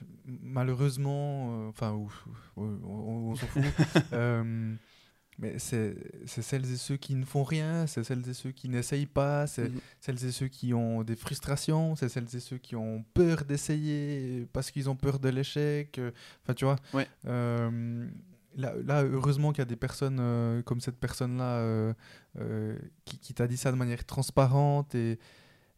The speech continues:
Speaker 1: Parce, en fait, là, ce que tu dis, c'est, c'est, c'est de,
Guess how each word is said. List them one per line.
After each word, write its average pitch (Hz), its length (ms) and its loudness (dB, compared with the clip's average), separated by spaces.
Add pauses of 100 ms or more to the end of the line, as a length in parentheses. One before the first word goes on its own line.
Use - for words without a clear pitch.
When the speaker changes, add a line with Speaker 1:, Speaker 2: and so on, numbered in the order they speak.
(520)
Speaker 1:
Parce, 120 240 2
en 127 80 -4
fait, - 280 0 (320)
là, 139 120 2
ce - 80 -4
que 139 60 2
tu 127 120 -10
dis, 139 160 0
c'est, 120 280 4
c'est, - 280 -8
c'est 123 160 -2
de, 120 80 -10